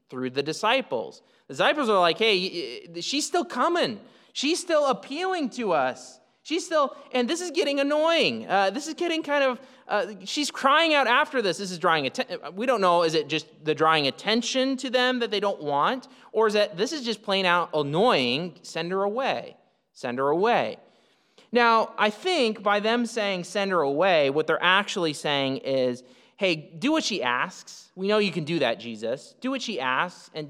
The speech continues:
just take care of it," right? Uh, squeaky wheel gets the grease. Um, so, uh, take care of what she's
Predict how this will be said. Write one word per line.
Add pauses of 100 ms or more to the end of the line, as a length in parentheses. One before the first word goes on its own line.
(160)
just (480)
take
care
of
it,"
right?
Uh, (360)
squeaky
wheel
gets
the
grease. (320)
Um,
so, (320)
uh, (300)
take
care
of
what
she's